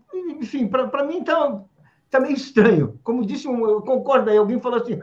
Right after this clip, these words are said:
"O Paulo Moreira Leite está com raciocínio confuso." Agora eu tenho certeza que meu raciocínio está, não está claro. Eu não sei, eu não consigo ver.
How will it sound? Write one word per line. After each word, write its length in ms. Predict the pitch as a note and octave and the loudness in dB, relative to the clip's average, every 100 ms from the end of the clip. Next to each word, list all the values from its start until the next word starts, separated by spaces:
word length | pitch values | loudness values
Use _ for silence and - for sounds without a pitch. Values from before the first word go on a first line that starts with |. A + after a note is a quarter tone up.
| - - | -12 -8
"O 100 | G#3+ | -6
Paulo 360 | F#3 C4+ C#4 B3+ | 0 2 4 4
Moreira 340 | C4 B3+ A#3 | 4 4 2
Leite 300 | A#3+ C4 - | -2 -4 -8
está 180 | G#3 A#3+ | -12 -10
com 100 | G#3 | -8
raciocínio 520 | A#3 G#3+ - A#3+ A#3 | -8 -8 -10 -10 -8
confuso." 580 | B3+ G3+ G3 E3+ G#2 - _ - | -8 -10 -8 -8 -8 -14 _ -6
Agora 440 | A#3 G3 D#4+ G4+ | -2 4 4 4
eu 80 | G4 | -2
tenho 160 | F#4+ F4+ | -6 -8
certeza 580 | E4 C#4+ - C4 C4+ | -10 -12 -6 -6 -6
que 100 | B3+ | -8
meu 140 | A#3+ A3+ | -10 -8
raciocínio 500 | A3+ G#3+ C4 B3+ - _ _ | -10 -12 -12 -12 -12 _ _
está, 320 | - B3 - | -12 -8 -8
não 180 | G#3 A3+ | -6 -4
está 220 | G#3+ A#3 | -4 -8
claro. 360 | A3 F3+ D#3+ - _ _ | -6 -4 -4 -8 _ _
Eu 180 | - E4 | -8 -6
não 180 | F#4+ E4 | -4 -4
sei, 400 | D3+ - B3+ D4+ | -6 -4 -4 -2
eu 60 | A3+ | -4
não 100 | B3 | -6
consigo 400 | A3 D#4 D4+ F#3 | -12 -12 -10 -6
ver. 480 | D3+ C#4 A3+ - | -6 -4 -4 -6